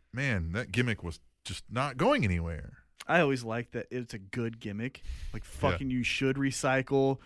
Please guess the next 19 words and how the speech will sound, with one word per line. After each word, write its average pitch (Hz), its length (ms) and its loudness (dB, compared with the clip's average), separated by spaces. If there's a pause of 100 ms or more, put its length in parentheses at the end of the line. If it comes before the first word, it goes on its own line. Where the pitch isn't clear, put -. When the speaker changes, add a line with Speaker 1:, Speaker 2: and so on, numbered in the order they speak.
(160)
Speaker 2:
You 131 120 -2
should 139 300 2
be 131 160 0
conscientious 135 840 -2
Speaker 1:
Yeah. - 60 -12
Speaker 2:
of 117 80 -10
how 127 200 -2
you 127 160 0
fucking 131 440 -2
live 127 180 -2
your 131 120 -2
life, 123 320 -2
but 127 100 0
we 131 140 -2
Speaker 1:
Sure. 90 160 -2
Speaker 2:
boo 123 300 -2
that 131 280 0
Speaker 1:
But 135 100 -6
Speaker 2:
because 294 160 4